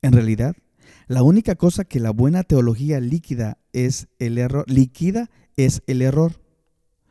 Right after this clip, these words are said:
Por lo que la sana doctrina es el mayor antídoto contra las desviaciones carismáticas. Recuerde, el Espíritu Santo es el Espíritu de verdad, Juan dieciséis trece.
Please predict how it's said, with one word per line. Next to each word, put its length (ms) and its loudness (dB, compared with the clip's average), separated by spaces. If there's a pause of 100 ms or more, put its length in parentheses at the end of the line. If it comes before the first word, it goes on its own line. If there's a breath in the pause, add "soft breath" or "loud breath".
(420 soft breath)
Por 160 6
lo 160 4
que 200 -6
la 160 -4
sana 280 0
doctrina 560 -2 (240 soft breath)
es 180 2
el 100 2
mayor 420 2
antídoto 680 -2 (280 soft breath)
contra 440 -2
las 240 -6
desviaciones 760 -4
carismáticas. 1000 -4 (880)
Recuerde, 680 -2 (420 soft breath)
el 140 4
Espíritu 420 2
Santo 300 -4
es 100 -8
el 80 -4
Espíritu 480 -4
de 140 -2
verdad, 520 -4 (360 soft breath)
Juan 460 2
dieciséis 600 -6
trece. 400 -4